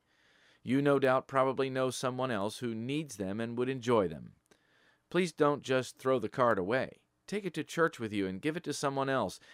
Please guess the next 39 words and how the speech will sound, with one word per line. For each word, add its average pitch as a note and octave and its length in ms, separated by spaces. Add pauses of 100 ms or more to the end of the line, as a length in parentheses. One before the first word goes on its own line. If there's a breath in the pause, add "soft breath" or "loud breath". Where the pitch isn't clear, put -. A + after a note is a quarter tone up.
and A#2 160
let D3+ 200
them C3+ 260
know C#3+ 180
the C#3+ 120
blessing B2+ 420
that A#2+ 160
you E3 240
are A#2+ 100
receiving, F#2+ 600 (280 soft breath)
and G#2 160
also C3 300
tell E3 300
them G#2 240 (240 soft breath)
that G#2+ 140
they A#2+ 120
can A#2 240
get A2+ 180
all D3 300
the D3 100
latest C3 400
information B2 720 (240 soft breath)
about A#2+ 420
current D3+ 340
events A#2+ 480
and A2+ 180
fulfilling G#2+ 500
prophecy. - 600 (920)
May G2+ 160
God A#2 260
bless C#3+ 300
you F2+ 240
as G#2 220
you G#2+ 160
listen G#2+ 400
to F#2+ 100
this G2 240
month's G#2+ 320
message. - 640